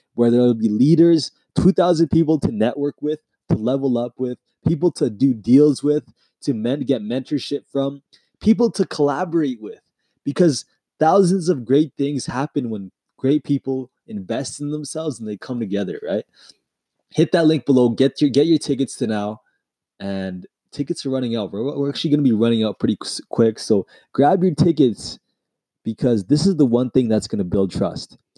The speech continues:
is also credibility. And you can only gain this by doing training and practicing, right? So if you come to this event and you sharpen your skills as a leader, as a businessman, people will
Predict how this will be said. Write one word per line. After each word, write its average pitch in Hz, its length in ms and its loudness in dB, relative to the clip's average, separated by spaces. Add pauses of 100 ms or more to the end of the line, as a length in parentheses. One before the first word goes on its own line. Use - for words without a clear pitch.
is 110 140 0
also 135 300 2
credibility. 95 760 -2 (380)
And 123 180 0
you 143 80 0
can 151 120 2
only 180 220 0
gain 143 320 4
this 139 140 0
by 110 220 -2
doing 110 320 -2
training 135 480 0
and 104 120 -6
practicing, 104 600 -8
right? 98 260 -8 (560)
So 123 280 4
if 131 120 0
you 147 80 6
come 196 240 0
to 208 80 4
this 170 240 2
event 123 380 0
and 117 120 -6
you 113 200 0
sharpen 160 480 -2
your 156 100 0
skills 131 540 -2
as 104 120 -6
a 104 60 -2
leader, 135 500 4
as 104 160 -6
a 101 60 -4
businessman, 120 840 -2 (840)
people 160 320 2
will 123 180 -2